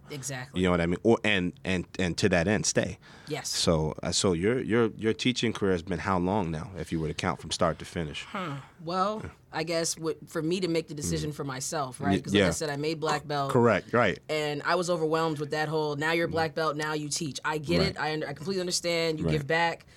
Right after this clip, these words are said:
Speaker 1: But I also, I, I, um, I don't like being inauthentic, you know, or just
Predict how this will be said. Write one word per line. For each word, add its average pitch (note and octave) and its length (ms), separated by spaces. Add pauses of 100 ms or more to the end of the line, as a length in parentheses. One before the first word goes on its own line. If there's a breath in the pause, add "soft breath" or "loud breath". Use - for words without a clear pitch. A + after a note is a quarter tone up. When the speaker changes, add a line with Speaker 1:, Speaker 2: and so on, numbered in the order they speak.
(280 loud breath)
Speaker 1:
But D#3 100
I D#3 40
also, F3+ 580
I, D3 340
I, D3+ 260
um, C#3 440 (380)
I D#3+ 120
don't F3+ 280
like F3 200
being D#3+ 380
inauthentic, D#3+ 680
you C#3+ 100
know, C#3 120
or C#3+ 100
just D3 220